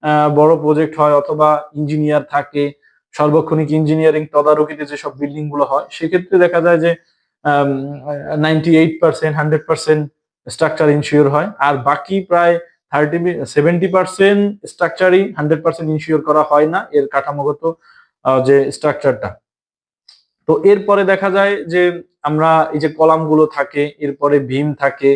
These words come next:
এই সকল বিষয়গুলো আসলে হচ্ছে স্ট্রাকচারাল পার্টের মধ্যে। এই বিষয়গুলো যখন আপনি যখন, আহ, এই ফুটিং, ফাউন্ডেশন, গ্রেড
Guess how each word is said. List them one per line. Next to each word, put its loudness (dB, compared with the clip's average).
এই 4
সকল 2
বিষয়গুলো 0
আসলে -2
হচ্ছে -6
স্ট্রাকচারাল 0
পার্টের 2
মধ্যে। -6
এই 0
বিষয়গুলো -2
যখন -2
আপনি -10
যখন, -10
আহ, 2
এই 6
ফুটিং, 0
ফাউন্ডেশন, 0
গ্রেড 4